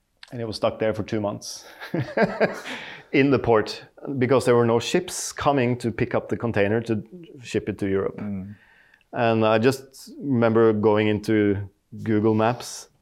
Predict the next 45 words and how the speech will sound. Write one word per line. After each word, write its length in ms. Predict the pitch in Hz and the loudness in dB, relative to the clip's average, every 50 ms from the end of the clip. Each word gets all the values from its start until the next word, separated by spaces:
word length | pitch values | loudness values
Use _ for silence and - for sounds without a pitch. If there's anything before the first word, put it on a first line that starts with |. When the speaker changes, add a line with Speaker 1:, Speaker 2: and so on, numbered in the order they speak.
| - - - - | -20 -18 -10 -6
Speaker 1:
and 320 | 131 113 107 110 104 104 | -6 -4 -4 -4 -4 -2
Speaker 2:
<laughs> 60 | 104 | -2
Speaker 1:
just 160 | 113 - - | -2 -2 -2
checking 320 | - - 120 117 - 123 113 | -4 -4 -2 -2 0 -2 0
out 180 | 107 107 - | 0 0 -2
the 60 | - 101 | -4 -6
port, 320 | - - 113 120 117 - | -2 0 0 0 0 -2
and 160 | - 123 123 | -4 -2 -2
it's 160 | 123 123 - | -2 -2 -2
in 160 | - 139 147 139 | -2 0 2 2
the 80 | 131 | 2
desert. 520 | 120 117 110 - 131 139 165 180 - - - _ - - - - - | 4 2 2 4 2 0 0 0 -4 -12 -20 _ -20 -20 -18 -14 -12
Speaker 2:
Yeah. 180 | - - - - - _ - | -12 -10 -12 -14 -14 _ -4
Speaker 1:
And 120 | 131 120 120 | -2 0 0
it's, 120 | 110 - | 2 4
like, 160 | 123 110 - | 2 2 2
forty 260 | - - 117 113 113 | 2 2 4 6 6
degrees 420 | 113 110 101 107 110 117 113 113 120 | 6 4 4 4 4 4 2 2 0
Speaker 2:
Yeah. 120 | 110 98 117 | 2 2 0
Speaker 1:
at 100 | 117 - | 0 2
night. 340 | 113 110 113 101 107 - - - - - - - - | 2 2 2 0 -2 -6 -12 -16 -18 -18 -20 -18 -14
Speaker 2:
Yeah, 180 | 113 104 98 92 | -10 -10 -8 -8
wow. 260 | 95 92 95 95 107 - _ _ _ _ _ _ _ _ | -8 -8 -8 -8 -10 -12 _ _ _ _ _ _ _ _
Speaker 1:
So, 240 | - - 113 110 107 | -2 2 4 4 4
um, 480 | 107 104 104 101 98 98 107 104 - - | 4 4 2 0 -2 -4 -6 -10 -12 -8
fortunately, 540 | - - 156 156 156 151 127 - 120 117 113 | 0 2 2 4 4 2 2 4 4 4 4
it 100 | 110 104 | 4 4
didn't 200 | 110 120 151 151 | 2 2 2 2
really 160 | 127 110 107 | 4 4 4
affect 340 | 101 - - 120 107 - - | 2 2 0 -2 -2 -2 -4
the 80 | - 110 | -6 -2
quality 340 | - 110 107 101 107 110 117 | 0 0 2 4 4 4 4
of 100 | 120 120 | 4 2
the 60 | 135 | 0
coffee. 380 | 131 143 135 131 165 170 196 165 - _ _ - | -2 -4 -6 -4 -6 -8 -8 -8 -14 _ _ -12
Speaker 2:
Mm. 220 | 107 107 104 98 101 | -10 -8 -8 -6 -4
Speaker 1:
We 60 | 107 107 | -4 -4
do 160 | 98 104 101 92 | -2 -2 0 0
vacuum 340 | 101 95 98 - 107 104 | 0 0 0 0 -4 -2
packing 320 | 101 107 107 - - 117 117 | 0 0 -2 0 0 -2 0
and 80 | 113 | 0
everything, 400 | 113 113 117 110 139 151 175 175 | 0 0 0 0 -2 -2 -4 -2
but, 160 | 143 - 107 101 | 0 2 2 4
uh, 220 | 98 95 95 92 | 4 4 2 0
Speaker 2:
Mm. 200 | 95 95 95 95 | -2 -6 -10 -12